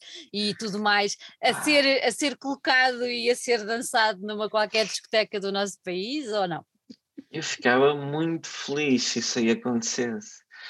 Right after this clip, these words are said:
Speaker 2: E por acaso, um dos, um dos feedbacks que eu mais tenho, que mais tenho tido é pessoal que de facto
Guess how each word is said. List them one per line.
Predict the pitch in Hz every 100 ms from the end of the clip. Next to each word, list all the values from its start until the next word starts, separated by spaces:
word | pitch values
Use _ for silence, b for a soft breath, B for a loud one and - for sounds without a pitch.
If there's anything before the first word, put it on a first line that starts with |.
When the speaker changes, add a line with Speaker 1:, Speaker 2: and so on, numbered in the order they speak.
| B B
Speaker 2:
E | - 151
por | 165 170
acaso, | 135 123 127
um | 143
dos, | 147 135 -
um | 147
dos | 143
feedbacks | - 131 131 120 113 -
que | 131
eu |
mais | 135 143 139
tenho, | 131 120 113
que | -
mais | 127 139
tenho | - 117
tido | 113 110 107 117
é | 123
pessoal | 123 - 110
que | 104
de | -
facto | 104